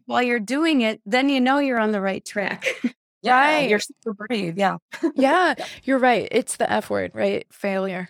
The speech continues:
Speaker 3: <laughs>
Speaker 2: Yeah.
Speaker 3: But there's another F word that comes with it,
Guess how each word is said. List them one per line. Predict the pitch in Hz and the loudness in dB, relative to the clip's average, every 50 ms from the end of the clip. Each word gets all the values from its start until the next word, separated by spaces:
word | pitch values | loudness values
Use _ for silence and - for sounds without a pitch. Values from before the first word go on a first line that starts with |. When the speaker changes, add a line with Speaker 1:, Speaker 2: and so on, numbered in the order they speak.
| _ _ _ | _ _ _
Speaker 3:
<laughs> | 208 196 254 - - - - 285 240 - - - 480 - - 539 539 - - - 605 - 214 - - 466 - _ | -10 -10 -10 -10 -8 -8 -6 -8 -6 -4 0 0 0 0 0 0 -2 -2 0 -2 -4 -4 -2 -2 -2 -2 0 _
Speaker 2:
Yeah. | 185 - - - _ _ 440 - _ - | 2 2 2 0 _ _ -6 -6 _ 2
Speaker 3:
But | - 330 - | 2 2 4
there's | 320 311 269 302 | 2 0 0 -2
another | 277 277 320 370 440 427 - | -2 0 0 0 0 2 2
F | - 240 226 - - | 2 0 0 0 -2
word | 226 220 196 | -2 -2 -2
that | 220 - | -4 -4
comes | 240 262 220 226 - | -4 -4 -4 -4 -4
with | 208 196 185 - | -4 -4 -2 -2
it, | - 92 - | -4 -4 -4